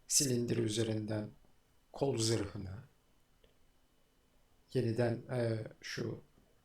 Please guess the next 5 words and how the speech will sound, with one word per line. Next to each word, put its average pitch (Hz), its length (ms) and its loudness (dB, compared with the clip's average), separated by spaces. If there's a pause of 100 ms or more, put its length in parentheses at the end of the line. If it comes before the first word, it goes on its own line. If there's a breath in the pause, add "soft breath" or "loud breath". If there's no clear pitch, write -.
(1800)
diz, 117 640 0
dirsek 117 760 4
kısmını 104 480 0
tasarlayacağız. 107 1160 -4 (920)
Kendi 117 580 2